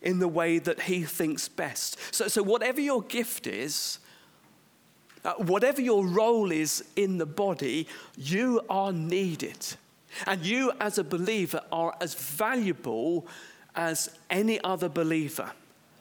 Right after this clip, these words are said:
The body of Christ would not function as well without you. Now, this leads on to a, another point, verses twenty-one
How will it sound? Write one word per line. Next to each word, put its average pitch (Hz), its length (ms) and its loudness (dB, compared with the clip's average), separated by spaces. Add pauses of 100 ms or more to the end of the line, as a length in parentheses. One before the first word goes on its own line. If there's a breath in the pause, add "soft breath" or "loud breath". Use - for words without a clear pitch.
(760 loud breath)
The 175 100 2
body 220 380 0
of 175 260 -4
Christ 147 600 -2 (180 loud breath)
would 160 180 0
not 220 280 2
function - 640 -4
as 160 180 -6
well 143 500 -2 (220 loud breath)
without 151 420 -2
you. 123 140 -6 (3500 loud breath)
Now, 139 120 -2
this 170 200 0
leads 160 280 2
on 151 160 0
to 147 240 0
a, 135 100 -4 (380 loud breath)
another 165 320 0
point, 135 320 -4
verses 139 340 -2
twenty-one 135 680 -4